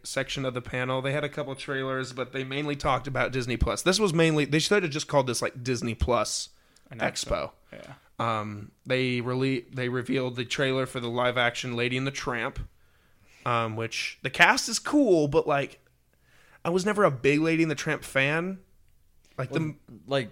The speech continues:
Speaker 3: that movie needs to stay an animated movie just because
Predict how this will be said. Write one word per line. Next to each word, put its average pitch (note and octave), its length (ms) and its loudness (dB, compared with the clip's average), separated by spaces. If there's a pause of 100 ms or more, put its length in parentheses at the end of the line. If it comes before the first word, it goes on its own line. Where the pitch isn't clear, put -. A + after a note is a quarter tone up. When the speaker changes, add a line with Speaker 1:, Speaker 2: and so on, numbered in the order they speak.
(160)
Speaker 3:
that B2 480 -2
movie D3+ 380 -6
needs A2 420 -6
to - 140 -8
stay G#2 680 -4
an F#2 220 -10
animated G2 500 -6
movie A2 640 -8
just - 220 -12
because G#2 640 -6